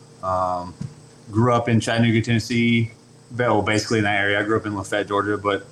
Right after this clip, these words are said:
started training with, uh, like, the Agoge team with Stacy Meeks and Matt Harris and them up there in Chattanooga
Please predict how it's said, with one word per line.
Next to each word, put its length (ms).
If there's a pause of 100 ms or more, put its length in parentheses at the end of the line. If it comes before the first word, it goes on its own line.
(340)
started 340
training 260
with, 160
uh, 260
like, 180
the 200
Agoge 360
team 360
with 160
Stacy 380
Meeks 440
and 140 (380)
Matt 220
Harris 300
and 60
them 180
up 120
there 100
in 100
Chattanooga 480